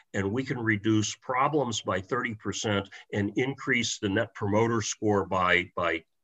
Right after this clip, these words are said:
you know, ten or twenty points. And it's not gonna cost very much, but it's, oh, again, we're the people who did the original research that costs five times as much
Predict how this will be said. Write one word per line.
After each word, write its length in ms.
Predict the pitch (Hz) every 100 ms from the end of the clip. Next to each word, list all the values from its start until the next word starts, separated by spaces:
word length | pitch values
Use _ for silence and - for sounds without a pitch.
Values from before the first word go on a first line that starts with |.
| -
you 100 | 98
know, 160 | 87 -
ten 160 | 156
or 100 | 147
twenty 340 | 143 139 127 110
points. 580 | - 160 120 92 - - - - - _
And 600 | 117 117 113 113 113 110 110 -
it's 220 | 131 117
not 180 | 131 120
gonna 160 | 135 120
cost 420 | 120 117 107 -
very 200 | 98 95
much, 280 | 90 92 - - _
but 260 | 101 101 104
it's, 280 | 135 - - - _ -
oh, 180 | 170 - - -
again, 380 | 123 113 120 107
we're 140 | 120
the 60 | 117
people 300 | 147 143 104
who 80 |
did 220 | 104 110 101
the 100 | 98
original 460 | 95 104 113 95
research 480 | 95 101 - 98 -
that 160 | 95 -
costs 240 | 101 -
five 260 | 104 110 107
times 320 | 117 98 95
as 160 | 85
much 260 | 98 92 -